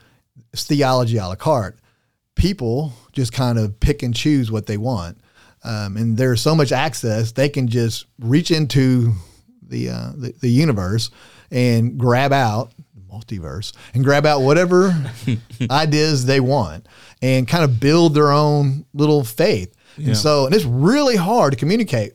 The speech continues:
Speaker 1: with those people because there are so many supportive, um, resources that will align with what they've came up with. And so the di-, the difficulty of reaching that age group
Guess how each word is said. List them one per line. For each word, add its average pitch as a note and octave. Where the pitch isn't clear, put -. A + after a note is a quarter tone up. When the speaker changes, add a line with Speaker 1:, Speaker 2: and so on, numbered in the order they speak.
Speaker 1:
with A#2+
those F#2+
people G2+
because C3
there F#3+
are D#3+
so E3+
many E3+
supportive, D#3
um, B2+
resources C3+
that B2+
will C3+
align C#3
with A#2
what G#2
they've F#2
came F2
up F2
with. D#2+
And A2+
so A2+
the B2+
di-, A#2+
the C3
difficulty C3
of A#2
reaching B2+
that A#2
age A#2
group F#2